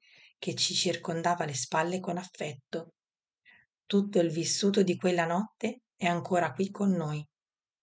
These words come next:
Il tema proposto per il raduno di Fatima del novantaquattro era Essere famiglia oggi nella Chiesa e nel mondo.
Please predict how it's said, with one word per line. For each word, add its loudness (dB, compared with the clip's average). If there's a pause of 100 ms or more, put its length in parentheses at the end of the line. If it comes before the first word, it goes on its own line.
(1400)
Il -2
tema 0
proposto -2
per -8
il -8
raduno -2
di -6
Fatima -4
del -6
novantaquattro -2
era -2
Essere 0
famiglia 2
oggi 2
nella -4
Chiesa 0
e -2
nel -2
mondo. -6